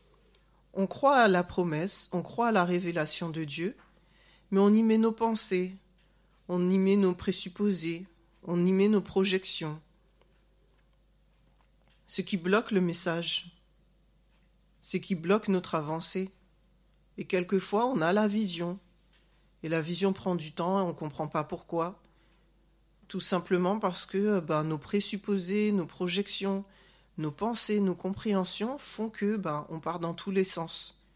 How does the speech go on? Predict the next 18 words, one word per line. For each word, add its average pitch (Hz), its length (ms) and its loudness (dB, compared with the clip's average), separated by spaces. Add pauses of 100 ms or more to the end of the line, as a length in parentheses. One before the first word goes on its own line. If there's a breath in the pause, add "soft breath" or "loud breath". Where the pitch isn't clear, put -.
(320 soft breath)
mais 165 100 -6
pas 202 220 0
dans 208 160 4
le 185 100 2
sens 175 320 -4
de 165 120 -10
Dieu. 160 280 -10 (420 loud breath)
Et 151 100 -6
quand 185 180 0
Dieu 180 180 0
essaye 190 300 0
de 175 100 -4
nous 170 160 -2
recadrer, 160 640 -6 (680)
ça - 220 -6
ne 151 60 -6
passe 151 280 -8
pas. - 280 -12